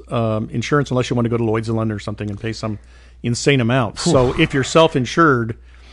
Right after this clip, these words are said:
Speaker 1: you know, logic would say you build the biggest, strongest, baddest dock and seawall you
Speaker 2: Yeah,
Speaker 1: can.
Speaker 2: kick ass. That's
Speaker 1: Yeah.
Speaker 2: it. So, well, yeah, for real. Uh, here's the deal. And, I mean, that lets a lot of light onto,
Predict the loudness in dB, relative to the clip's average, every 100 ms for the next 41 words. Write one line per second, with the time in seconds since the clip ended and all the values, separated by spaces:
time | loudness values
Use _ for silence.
0 | -20 -20 -20 -20 -8 -2 0 -2 -4 -10
1 | -4 4 4 4 -2 -4 -2 -2 0 -2
2 | -2 -2 -2 -2 -8 -4 -2 0 -2 -6
3 | -12 -18 -20 -20 -20 -20 -18 -6 0 0
4 | -2 -2 0 0 -2 -6 -8 -6 -4 -2
5 | -4 0 0 0 -2 -2 0 0 -2 -4
6 | -8 -10 -4 2 2 0 -4 -4 -2 2
7 | 4 4 2 2 0 0 2 2 0 -4
8 | -8 -2 0 0 2 2 0 0 -2 0
9 | 0 0 -2 0 0 0 0 -2 0 0
10 | 0 -2 0 0 -2 -2 -2 -2 -2 -2
11 | -2 0 0 0